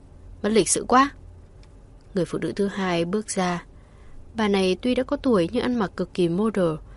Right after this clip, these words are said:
đang hí hửng đeo túi xách trên vai. Nhìn thấy ông vệ sĩ thì bỗng xa sầm mặt mày, chu môi cong cớn. "Này này,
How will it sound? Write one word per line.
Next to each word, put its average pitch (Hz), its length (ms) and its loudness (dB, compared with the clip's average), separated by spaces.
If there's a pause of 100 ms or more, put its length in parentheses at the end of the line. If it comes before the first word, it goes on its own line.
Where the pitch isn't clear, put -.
(340)
đang 180 160 2
hí 190 160 2
hửng 185 320 0
đeo 170 200 0
túi 170 180 -2
xách 247 200 -4
trên 196 220 -2
vai. 180 340 -2 (360)
Nhìn 254 120 4
thấy 226 100 4
ông 269 160 2
vệ 254 160 0
sĩ 240 340 0
thì 170 300 2
bỗng 180 240 -2
xa 202 220 -2
sầm 165 240 0
mặt 160 160 -6
mày, 160 400 -2
chu 208 200 2
môi 185 220 2
cong 175 240 -4
cớn. 180 420 0 (800)
"Này 165 120 0
này, 160 180 0